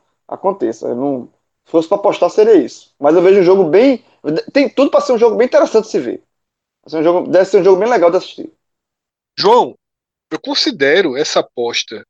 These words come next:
Speaker 2: do Fortaleza protegendo o empate excelente, ideal, tá? Eu acho que o Fortaleza, ele é favorito pro jogo, ao contrário do que sugerem as odds, que dão ao São Paulo um leve favoritismo. Pra mim, um leve favoritismo,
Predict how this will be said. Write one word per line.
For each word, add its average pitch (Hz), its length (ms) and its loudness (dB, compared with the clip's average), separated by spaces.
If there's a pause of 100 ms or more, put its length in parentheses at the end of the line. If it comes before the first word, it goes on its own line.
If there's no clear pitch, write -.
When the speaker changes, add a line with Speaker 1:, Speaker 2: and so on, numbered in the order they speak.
(280)
Speaker 2:
do 135 80 -10
Fortaleza 156 640 -2
protegendo 151 540 -4
o - 20 -10
empate - 640 -10 (580)
excelente, - 880 -4
ideal, 247 640 0 (720)
tá? 127 260 -10 (840)
Eu 143 140 -2
acho 226 140 0
que - 40 -8
o 262 40 -14
Fortaleza, 233 440 -2
ele 262 100 0
é 240 40 2
favorito 277 720 -2
pro 208 160 -6
jogo, 156 280 -4
ao 202 80 -2
contrário 180 440 -2
do 190 80 -16
que - 100 -16
sugerem 160 480 -4
as 233 180 -6
odds, 127 460 -4 (540)
que 165 120 -10
dão 160 200 -4
ao 208 100 2
São 202 320 -6
Paulo 160 320 -2
um 190 40 -14
leve 160 180 0
favoritismo. 202 800 -10 (180)
Pra 185 180 -2
mim, 175 140 -14
um 214 100 -8
leve 233 360 -2
favoritismo, 208 840 -8